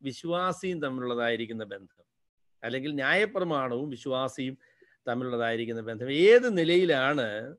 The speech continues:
ന്യായപ്രമാണം, ആ, നിയമങ്ങൾ നമുക്ക് ബാധകമായിരിക്കുന്നത് എന്ന കാര്യം. അപ്പൊ അതില് പല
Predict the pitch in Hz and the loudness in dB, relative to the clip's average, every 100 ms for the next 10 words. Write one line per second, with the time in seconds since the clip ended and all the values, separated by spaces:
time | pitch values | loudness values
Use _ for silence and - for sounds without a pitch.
0 | - 131 131 156 185 175 165 147 135 131 | -14 -6 -2 0 -2 -2 -4 -2 -2 -2
1 | 135 - _ _ _ _ 107 104 107 127 | -6 -10 _ _ _ _ -8 -8 -6 -2
2 | 160 208 208 180 165 143 127 123 123 120 | 0 2 2 2 2 2 -2 -4 -6 -2
3 | 139 165 185 180 135 120 117 113 123 113 | 0 0 2 2 0 0 -2 -6 -8 -8
4 | 101 101 - _ _ _ 107 98 87 _ | -6 -8 -10 _ _ _ -20 -20 -20 _
5 | _ _ _ _ _ _ _ _ _ - | _ _ _ _ _ _ _ _ _ -20
6 | - - 123 139 160 156 139 143 | -18 -6 0 4 6 6 4 2